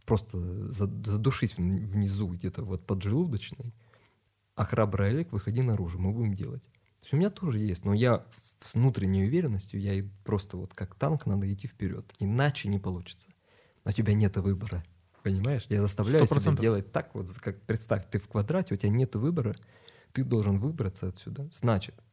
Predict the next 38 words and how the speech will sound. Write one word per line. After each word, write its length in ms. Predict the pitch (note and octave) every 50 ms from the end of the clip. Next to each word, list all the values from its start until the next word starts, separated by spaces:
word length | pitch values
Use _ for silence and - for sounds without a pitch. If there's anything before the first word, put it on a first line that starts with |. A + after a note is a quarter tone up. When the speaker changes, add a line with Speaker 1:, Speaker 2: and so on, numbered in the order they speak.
| _ _ _ _ _ _ _ _ _ _ _ _ -
Speaker 1:
не 140 | A2+ A2+ A#2+
можешь 300 | B2+ C#3 B2 B2 A#2 -
пройти 440 | - - A#2 A#2+ - - - - B2+
через 240 | - - A#2 A#2+ A2
стену, 360 | - - E3+ D#3+ B2 G#2+ - - - -
подкопай 500 | G2+ - - - F#2 - - A2+ G#2+ G2
снизу. 420 | - F#2 F2 E2 - - - - - -
Не 120 | A2 A2
можешь 280 | A#2 A#2+ C3 A#2+ - -
подкопать, 460 | A#2+ - - - C3 - D3+ D3 - -
попробуй 420 | - G2 - A2+ A2 G2 A2 G2
перелезть. 540 | - - G#2+ G2+ G2 F#2 F#2+ F#2+ - - - _ _ _ _ _
Нет, 340 | - A#2 C#3 E3 F3 F3 F3 - - - -
попробуй 400 | G2+ G2 - B2+ B2+ A#2+ A2+ A2
вот 100 | G#2+ -
эти 200 | A#2 - - G#2
углы 380 | G2 G2+ G#2+ G#2+ B2+ C#3 C#3+ A#2+
раздвинуть 600 | A2 G#2+ G2+ G#2+ G#2+ B2+ D#3 E3+ D#3 B2 A#2+ -
и 40 | A2
попробуй 420 | - A2+ G#2+ - - C3+ B2 A2+
как-то 300 | - - A2 - - -
это 160 | G2+ - - G#2
сделать. 380 | G2+ A2+ A2 F2+ D#2 D2 - - - _ _ _ _ -
С-, 120 | - G#2+
в-, 260 | G2 G#2+ A#2+ B2+ C#3+ B2+
ну, 220 | B2 A#2+ G2+ - - -
то 100 | - B2
есть 140 | A2+ A2 - E3+ - - _
найди 400 | - G#2+ A#2 A#2+ B2+ C#3 C3 D3
Speaker 2:
Или 60 | -
Speaker 1:
выход, 160 | B2 G#2+ A2 C#3
Speaker 2:
включи 220 | C3+ - - C3+
голову 240 | A#2+ A#2+ C#3 D#3 D3
Speaker 1:
понимаешь? 280 | A#2+ F3 - G#2+ - - -
Speaker 2:
и 60 | A2+
просто 300 | - B2 B2 - - A#2+
обойди 280 | A2+ A2 A2 A2 A#2 A#2+
ее. 240 | A2+ A2 A2 -